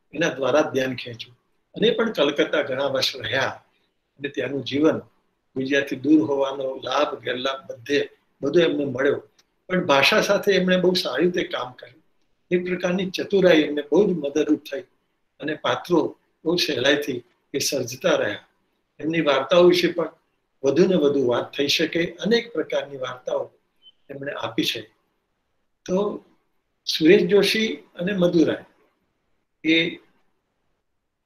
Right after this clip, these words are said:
સ્વરૂપની દ્રષ્ટિએ, અભિવ્યક્તિની દ્રષ્ટિએ, પ્રયોગશીલતાની દ્રષ્ટિએ જુદા પડે છે. આ પછી જે ધ્યાન ખેંચનાર વાર્તાકારો આવ્યા,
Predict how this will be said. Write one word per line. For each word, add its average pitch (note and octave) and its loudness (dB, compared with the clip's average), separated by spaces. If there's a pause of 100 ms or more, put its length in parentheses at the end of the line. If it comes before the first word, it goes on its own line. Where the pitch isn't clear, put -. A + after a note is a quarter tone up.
(240)
સ્વરૂપની C4 4
દ્રષ્ટિએ, C3 -2 (220)
અભિવ્યક્તિની F#3 4
દ્રષ્ટિએ, B2+ -6 (160)
પ્રયોગશીલતાની F3 2
દ્રષ્ટિએ D3 -2 (440)
જુદા D3 2
પડે G#2 -8
છે. - -14 (1800)
આ G3+ 2
પછી G#3 0 (760)
જે F3 4
ધ્યાન C#3+ 4
ખેંચનાર D#3 -2
વાર્તાકારો C#3 -2
આવ્યા, C3+ 2